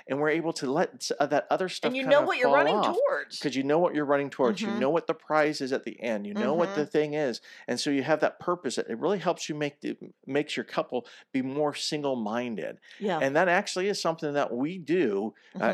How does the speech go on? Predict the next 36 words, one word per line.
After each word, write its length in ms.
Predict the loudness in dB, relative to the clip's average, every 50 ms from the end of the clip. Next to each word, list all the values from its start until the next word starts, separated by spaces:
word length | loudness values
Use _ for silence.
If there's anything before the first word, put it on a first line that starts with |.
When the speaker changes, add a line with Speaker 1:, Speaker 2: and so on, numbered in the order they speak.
| 2 2
Speaker 2:
Mm-hmm. 40 | 4
Speaker 1:
our, 280 | 4 4 2 2 2 2
our 160 | 4 4 4
weekend 320 | 2 0 0 0 0 0
reboots, 580 | 0 0 0 0 0 -2 -2 -2 -4 -6 -4 -2
our 80 | -2
marriage 260 | 0 0 0 -2 -2 -4
intensives, 580 | -6 -4 -2 -2 -2 -2 -2 -4 -4 -4 -6 -12 -16 -20 -20 -16 -8
where 260 | 0 2 4 4 4
we 220 | 4 2 0 -2
do 180 | 0 -2 -2 0
work 280 | 2 2 0 0 0 0
with 160 | -2 -2 -2
couples 560 | -4 -4 -4 -2 -2 -4 -4 -4 -8 -10 -10 -6
to 140 | -4 0 2
Speaker 2:
Yeah, 120 | 4 4
Speaker 1:
help 100 | 4 6
Speaker 2:
we 100 | 6 4
invite 360 | 4 4 6 6 6 6 6 4
Speaker 1:
develop. 40 | 2
Speaker 2:
you 220 | 0 0 -2 -2 2
into 360 | 2 4 4 4 0 0 2 2
our 200 | 2 2 2 0
home. 260 | 0 0 0 2 4
Speaker 1:
Yeah, 260 | 6 6 6 4 2 -4 -2
that's 240 | 0 0 2 2 0
true. 200 | 2 2 2 4 4
In 140 | 4 4
our 140 | 4 6 6 8
Speaker 2:
Mm-hmm. 20 | 8 8
Speaker 1:
home, 180 | 8 6 4
we 80 | 2 0
feed 300 | 0 0 0 0 0 2
you 220 | 2 2 2 2 0 -6 -6 -2
good 160 | -2 -2 0
stuff 260 | 0 0 0 0 0